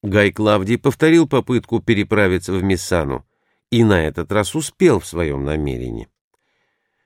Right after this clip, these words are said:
В Мессане он созвал для решения дела сходку, пригласив на неё и начальника Карфагенского флота, а на сходке объявил его военнопленным.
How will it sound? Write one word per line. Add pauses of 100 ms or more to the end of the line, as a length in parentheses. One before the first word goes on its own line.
(120)
В
Мессане
он
созвал
для
решения
дела
сходку, (440)
пригласив
на
неё (320)
и
начальника
Карфагенского
флота, (460)
а
на
сходке
объявил
его
военнопленным.